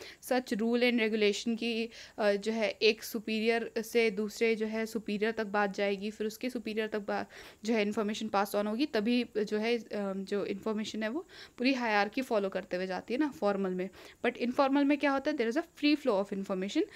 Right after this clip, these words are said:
and there is no such seniors and subordinate relationship and the exchange of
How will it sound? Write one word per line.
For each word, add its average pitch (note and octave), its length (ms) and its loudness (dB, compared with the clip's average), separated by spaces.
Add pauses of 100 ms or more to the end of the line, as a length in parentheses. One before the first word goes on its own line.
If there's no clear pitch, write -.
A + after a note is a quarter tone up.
(280)
and G#3 200 2
there A#3 240 6
is A3 100 2
no B3+ 200 -4
such C4+ 240 -2
seniors A3 520 0
and A3+ 280 -2
subordinate A3 560 2
relationship A3+ 540 -2 (480)
and G3+ 180 0
the G3+ 260 -2
exchange B3+ 580 2
of - 20 -16